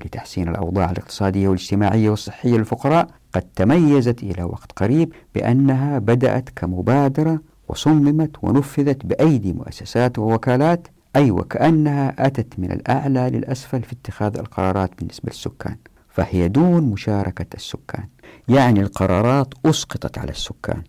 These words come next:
فكان الاعتقاد السائد هو أن مجرد دمج التقنية والعلم في المجتمعات الفقيرة سيؤدي إلى مستوى أفضل من المعيشة، وأن توفير الخدمات الصحية الحديثة سيقضي على الأمراض والعاهات. إلا أن التجربة جعلت الجميع يدرك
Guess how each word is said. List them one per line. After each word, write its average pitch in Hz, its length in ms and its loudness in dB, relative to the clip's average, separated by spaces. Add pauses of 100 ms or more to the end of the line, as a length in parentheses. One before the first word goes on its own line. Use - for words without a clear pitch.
(100)
فكان 160 320 2
الاعتقاد 151 520 2
السائد 110 500 2 (120)
هو 95 160 -4
أن 82 280 -6
مجرد 87 480 -4
دمج 135 520 4
التقنية 85 600 -4
والعلم 85 460 2
في - 120 -10
المجتمعات 87 540 -4
الفقيرة 175 560 0 (280)
سيؤدي 139 840 2
إلى 120 200 2
مستوى 104 400 -2
أفضل 92 340 -4
من 85 120 -4
المعيشة، 78 440 -10 (280)
وأن 87 280 0
توفير 85 300 -6
الخدمات 90 460 -4
الصحية - 480 -2
الحديثة 147 560 0 (320)
سيقضي 120 680 2
على 98 140 2
الأمراض 90 500 0
والعاهات. - 580 -8 (380)
إلا 95 340 2
أن 87 140 -4
التجربة 98 540 2
جعلت 82 420 -2
الجميع 131 480 4
يدرك 180 420 2